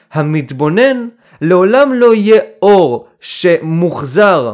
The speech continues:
מהגוף, כי כבר אמרנו שהגוף השחור רק בולע את האור, אלא האור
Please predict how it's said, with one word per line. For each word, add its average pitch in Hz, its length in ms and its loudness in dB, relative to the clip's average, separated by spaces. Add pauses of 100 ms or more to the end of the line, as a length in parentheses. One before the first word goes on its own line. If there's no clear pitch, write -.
(140)
מהגוף, 170 680 0
כי 147 120 -12
כבר 147 220 -2
אמרנו 170 360 0
שהגוף 139 560 -2
השחור 143 680 -4
רק 160 260 0
בולע 139 840 0
את 131 140 -8
האור, 135 380 0 (380)
אלא 277 280 2 (360)
האור 240 680 0